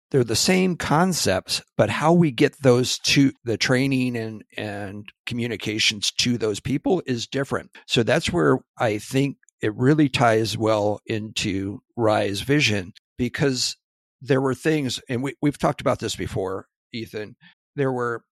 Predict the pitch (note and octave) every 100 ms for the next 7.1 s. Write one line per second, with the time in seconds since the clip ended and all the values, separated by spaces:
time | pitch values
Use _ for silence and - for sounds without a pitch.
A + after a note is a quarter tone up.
0 | _ _ - D#3 E3+ E3+ D3 C3+ A#2+ C3
1 | C3 B2+ B2 - _ _ - - - D3
2 | A#2+ A2+ A2 G2+ F2 F#2 E2 D2+ - _
3 | _ _ - A2+ A2+ G#2+ - - - A2
4 | G2+ F#2 - - _ _ _ _ _ _
5 | _ A2 A2 - G#2+ A2+ - G#2 C#3+ -
6 | - C3 C3 C3 G#2 G#2 G#2 G#2 F#2 F#2
7 | G#2+